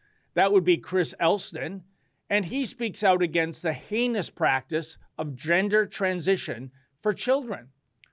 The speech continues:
Chris is frequently attacked by the Love Trumps Hate Rainbow Coalition. In fact, several months ago in Montreal,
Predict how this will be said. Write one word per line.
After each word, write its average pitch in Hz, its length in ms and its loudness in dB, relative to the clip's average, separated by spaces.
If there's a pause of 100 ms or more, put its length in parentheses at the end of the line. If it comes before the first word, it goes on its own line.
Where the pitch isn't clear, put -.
(300)
Chris 269 400 0
is 214 220 2
frequently 247 760 -2
attacked 147 640 -2
by 151 300 2
the 151 260 -2
Love 156 540 2
Trumps 147 420 -2
Hate 180 320 0
Rainbow 147 540 -2
Coalition. 135 600 -4 (260)
In 180 80 -4
fact, 208 260 2
several 214 320 2
months 208 260 0
ago 196 200 2
in 180 60 -2
Montreal, 180 600 4